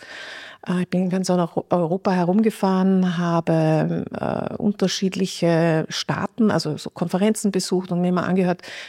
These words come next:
wie machen das andere Staaten? Holland war sehr weit voraus, die Schotten sind nachgezogen, die ganzen Skandinavier machen das,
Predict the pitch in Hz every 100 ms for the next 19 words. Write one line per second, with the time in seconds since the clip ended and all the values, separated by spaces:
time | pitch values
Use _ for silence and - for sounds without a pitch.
0 | - 160 156 175 - 160 208 208 196 -
1 | 185 196 - 208 202 196 - 185 175 156
2 | - - - 101 - 170 180 202 196 190
3 | 190 - - 196 190 180 190 185 180 175
4 | 175 - 185 175 180 170 - 120 - -
5 | 165 196 208 190 196 196 185 180 170 185
6 | 185 185 -